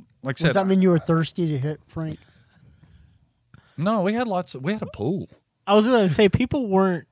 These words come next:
Speaker 3: there was plenty of water
Speaker 2: No, but,
Speaker 3: back then.
Speaker 2: but you
Speaker 1: I don't
Speaker 2: don't
Speaker 1: know. Yeah, and I mean, we had record rainfall in Georgia. It seems like there weren't be any thirsty dudes
Speaker 3: Yeah,
Speaker 1: in Georgia.
Speaker 3: no.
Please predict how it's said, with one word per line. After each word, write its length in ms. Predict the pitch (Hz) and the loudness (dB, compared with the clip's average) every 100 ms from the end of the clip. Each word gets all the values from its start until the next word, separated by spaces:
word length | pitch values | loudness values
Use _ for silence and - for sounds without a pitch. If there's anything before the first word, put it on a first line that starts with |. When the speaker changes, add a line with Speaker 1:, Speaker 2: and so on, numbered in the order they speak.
| - | -2
Speaker 3:
there 200 | 180 269 | 2 2
was 120 | 247 | 0
plenty 380 | - 240 240 196 | -2 0 2 2
of 140 | 156 | 2
water 380 | 190 131 165 135 | -2 0 0 -2
Speaker 2:
No, 40 | |
but, 160 | 120 123 | 0 0
Speaker 3:
back 160 | 120 - | -2 -6
then. 340 | 131 123 127 | -8 -8 -8
Speaker 2:
but 200 | 185 - | -10 -8
you 60 | 214 | -2
Speaker 1:
I 20 | |
don't 160 | 311 | -2
Speaker 2:
don't 180 | 226 247 | 0 0
Speaker 1:
know. 60 | 170 | -2
Yeah, 360 | 165 240 269 190 | -2 -2 0 2
and 140 | 156 | 0
I 40 | 214 | 0
mean, 160 | 214 196 | -2 -2
we 100 | 247 | -2
had 180 | 254 | -2
record 280 | 139 151 151 | -2 -2 -4
rainfall 540 | 110 120 175 156 104 101 | -2 -2 -2 -4 -4 -6
in 60 | |
Georgia. 280 | 92 104 101 | -4 -6 -6
It 60 | 120 | -8
seems 240 | 190 185 | -8 -6
like 120 | 170 | -6
there 120 | 151 139 | -4 -4
weren't 520 | 120 151 156 - 131 | -2 -4 -6 -14 -6
be 160 | 147 | -4
any 140 | 185 123 | -2 -6
thirsty 480 | - 98 92 - 90 | -6 -8 -8 -10 -8
dudes 220 | 90 92 | -6 -4
Speaker 3:
Yeah, 240 | 220 120 | -4 -4
Speaker 1:
in 60 | 90 | -6
Georgia. 280 | 95 92 196 | -6 -6 -4
Speaker 3:
no. 380 | 165 127 135 | -4 -6 -10